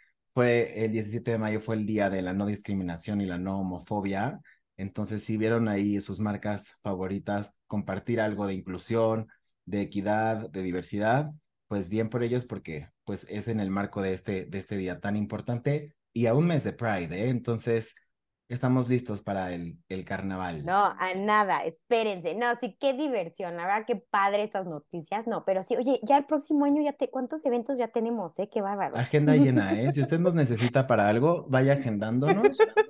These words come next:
Speaker 1: porque está
Speaker 2: Porque
Speaker 1: a
Speaker 2: ya se
Speaker 1: full.
Speaker 2: nos está llenando la agenda aquí, ¿eh?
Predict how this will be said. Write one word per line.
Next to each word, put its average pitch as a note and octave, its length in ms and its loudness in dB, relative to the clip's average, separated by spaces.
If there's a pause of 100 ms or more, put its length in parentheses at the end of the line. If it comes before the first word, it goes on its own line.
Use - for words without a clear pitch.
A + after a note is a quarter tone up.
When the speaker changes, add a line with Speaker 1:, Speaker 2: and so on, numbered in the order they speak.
(380)
Speaker 1:
porque A#2+ 300 0
está C3+ 440 4
Speaker 2:
Porque A#3 300 6
Speaker 1:
a - 20 4
Speaker 2:
ya B3 160 8
se F#4 120 8
Speaker 1:
full. - 0 -
Speaker 2:
nos D#4+ 180 4
está B3 280 6
llenando C#4 680 6
la C4 200 2
agenda F#3 480 0
aquí, D#3 320 -4
¿eh? D3 340 -2